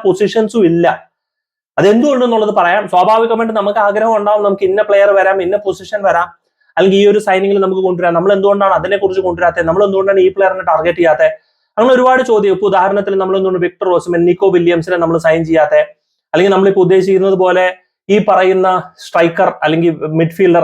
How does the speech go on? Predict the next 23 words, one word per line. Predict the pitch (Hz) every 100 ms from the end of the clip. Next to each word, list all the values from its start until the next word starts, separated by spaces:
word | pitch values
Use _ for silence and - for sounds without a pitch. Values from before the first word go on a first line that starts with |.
| -
എന്തുകൊണ്ട് | 180 190 185
നമ്മൾ | 180 170 170
സൈൻ | 165
ചെയ്യുന്നില്ല? | 165 160 151
അപ്പൊ | 175 226
ഇന്നത്തെ | 262 294 294 302
വീഡിയോ | 233 233 220
ഒരു | 214
പക്ഷേ | 202 208 202 - _ _ _ _ _
I | 180
want | 226
to | 233
clear | 202 208 220
that. | 180 180 -
പോരാത്തതിന് | 208 247 233 208 180 226 - _ _ _ _ _ -
നമ്മുടെ | 180 214 202 - - - 156
ലൈനപ്പിന്റെ | 180 214 226 220 202 202
പാർട്ട് | 190 185 - -
ടു | 214 208 165
വീഡിയോയിലേക്കും | 170 170 156 151 143 - -
ഇന്ന് | 143 165 - _ -
എല്ലാവർക്കും | 117 110 104 107 107
സ്വാഗതം. | 110 -